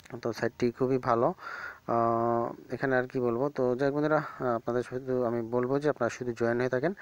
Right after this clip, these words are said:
আর এখান থেকে উইথড্র নেওয়ার জন্য আপনারা এখানে, আহ, উইথড্র অপশনে ক্লিক করে দেখতে পারেন, বা আপনাদের কোনো, আহ, জিজ্ঞাসা থাকলে আপনারা এই, আহ, এখানে ক্লিক করে আপনারা, আহ, যত ধরনের প্রশ্ন থাকবে, সেগুলোর আপনারা উত্তর পেয়ে যাবেন।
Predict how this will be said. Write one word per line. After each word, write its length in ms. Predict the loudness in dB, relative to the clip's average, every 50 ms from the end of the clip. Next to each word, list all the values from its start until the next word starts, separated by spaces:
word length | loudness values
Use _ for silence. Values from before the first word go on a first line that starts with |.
| -10 -10 -10 -10 -10 -6 0
আর 80 | 2 2
এখান 200 | 4 4 2 0
থেকে 140 | 0 2 2
উইথড্র 260 | 2 2 4 4 4
নেওয়ার 240 | 4 6 4 4 4
জন্য 220 | 4 4 4 4
আপনারা 260 | 2 2 2 4 4
এখানে, 240 | 4 2 2 2 2
আহ, 560 | 4 4 2 2 2 0 2 2 2 2 2
উইথড্র 320 | 0 0 -2 0 2 2 2
অপশনে 280 | 2 2 0 -2 -2
ক্লিক 220 | -2 -4 -4 -2 0
করে 120 | 0 2
দেখতে 260 | 2 2 0 0 -2
পারেন, 300 | 0 2 2 2 0 2
বা 160 | 4 4 4
আপনাদের 300 | 4 4 2 0 0 0
কোনো, 280 | -2 -2 -2 0 0 0 -2 -4 -8 -8 -8 -10 -10 -10 -4
আহ, 320 | -2 0 2 2 2 0 -2 -4 -8 -8 -6
জিজ্ঞাসা 380 | -4 -4 0 2 2 2 2 0
থাকলে 220 | -2 -2 0 0
আপনারা 240 | -2 0 0 2 2
এই, 280 | 2 2 2 0 -2 -4
আহ, 960 | -6 -8 -6 -4 -2 -2 -2 -4 -4 -8 -12 -16 -18 -20 -20 -20 -16 -12 -10
এখানে 260 | -6 -4 -4 -4 -4 -4
ক্লিক 220 | -4 -6 -6 -6 -2
করে 200 | 0 2 4 4
আপনারা, 360 | 2 2 0 0 2 2 2
আহ, 840 | 0 0 -4 _ -14 -14 -12 -14 -14 -10 -4 -2 0 0 0 0 -2 -4 -10 -14 -20 -20 -20 -20 -20 -16 -10 -8 -8 -4 -2
যত 220 | -4 -4 -2 -2
ধরনের 320 | -4 -2 -2 0 0 -2 -2
প্রশ্ন 340 | 0 -2 -4 -2 -4 -6
থাকবে, 320 | -6 -4 -4 -4 -2 -4 -6
সেগুলোর 360 | -4 -4 -4 -2 0 0 0
আপনারা 220 | 0 0 -2 -2
উত্তর 280 | -2 -2 -4 -2 -4 -4 0
পেয়ে 160 | 2 2 2
যাবেন। 280 | 4 4 2 2 0